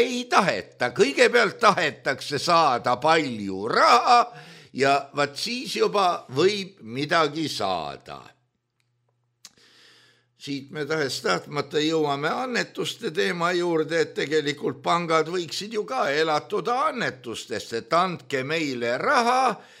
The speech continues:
siis me tagame sellega teie hoiused, aga see asi läheb väga jamaks. Kas kõik on korras, kui riik millegipärast hakkab tagama või garanteerima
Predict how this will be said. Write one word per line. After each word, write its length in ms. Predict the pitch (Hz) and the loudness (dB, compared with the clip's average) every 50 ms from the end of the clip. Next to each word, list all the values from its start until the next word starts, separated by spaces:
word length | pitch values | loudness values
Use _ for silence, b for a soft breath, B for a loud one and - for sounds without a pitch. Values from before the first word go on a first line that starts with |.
| B | B
siis 320 | B - - 214 202 156 165 | B -12 -8 -8 -6 -6 -4
me 180 | 175 160 151 | -2 -2 -2
tagame 640 | 147 196 202 202 196 - 180 160 147 139 139 135 139 | 2 4 4 4 4 4 4 2 2 2 0 -4 -4
sellega 640 | - - 190 180 160 156 147 139 131 - 156 147 139 | -2 0 -2 0 0 2 0 0 0 0 -2 -2 0
teie 500 | 143 180 190 185 180 165 151 139 127 127 | 0 0 0 0 0 0 0 0 0 0
hoiused, 840 | 127 160 226 269 320 330 320 330 330 269 185 - 233 240 240 233 - - - - _ _ b b b b b b b b b b - | 2 2 2 2 2 0 -2 -2 -2 -2 0 2 2 2 2 0 -2 -10 -20 -20 _ _ b b b b b b b b b b -8
aga 200 | 147 151 185 170 | -4 -4 -4 -2
see 180 | 170 214 220 | -2 0 0
asi 300 | 214 220 202 165 202 185 | 0 0 0 -2 -4 -2
läheb 320 | 180 175 175 180 147 139 131 | -2 -2 -2 -2 -4 -4 0
väga 480 | 170 202 214 - - 165 151 139 131 | 2 2 2 2 2 0 0 0 0
jamaks. 1000 | 123 127 143 156 156 151 135 110 87 69 65 - _ - - - - - - - _ _ _ _ _ _ _ _ b b b b b b b b b b - | -2 0 0 0 0 0 -2 -6 -8 -10 -12 -20 _ -20 -18 -18 -18 -18 -20 -20 _ _ _ _ _ _ _ _ b b b b b b b b b b 4
Kas 200 | 262 277 - - - - - - _ _ _ _ _ _ _ _ _ - | 4 4 4 0 -4 -6 -8 -10 _ _ _ _ _ _ _ _ _ -2
kõik 360 | 294 294 269 269 - _ - - _ | 0 0 0 -2 -8 _ -18 -2 _
on 500 | 247 247 254 247 214 165 131 117 104 - - | 4 4 4 2 0 -4 -6 -10 -12 -6 0
korras, 800 | 165 180 196 185 180 160 135 104 82 73 67 - - - - - | 4 4 4 6 4 2 2 0 -2 -6 -12 -16 -16 -18 -18 -14
kui 320 | - 147 156 165 160 156 | -6 -4 -4 -2 2 2
riik 760 | 147 156 196 254 269 277 294 277 208 - _ _ - - - | 4 4 4 0 0 -2 -4 -8 -12 -16 _ _ -18 -16 -14
millegipärast 1200 | 131 139 160 214 240 247 240 208 190 160 180 170 147 151 139 131 120 110 - - - - - _ - - | -10 -6 -6 -6 -2 0 -2 -2 -2 -4 -6 -6 -4 -4 -4 -4 -4 -6 -8 -10 -14 -16 -20 _ -4 -2
hakkab 580 | 175 190 185 - - - 131 120 123 - - _ | -2 -2 -2 -4 -6 -6 -6 -6 -6 -10 -12 _
tagama 640 | - 202 226 233 233 226 220 214 208 180 165 151 139 | 2 2 4 4 2 0 0 0 0 -2 -2 -2 -2
või 180 | 131 131 123 | -2 -6 -6
garanteerima 1400 | 120 127 143 147 151 151 151 147 139 127 127 - - - 226 262 269 277 262 240 214 196 180 175 170 175 175 160 | -2 0 2 2 4 4 2 2 0 -2 -6 -12 -6 -6 -4 -4 -4 -4 -4 -2 -2 0 -2 -2 0 2 2 0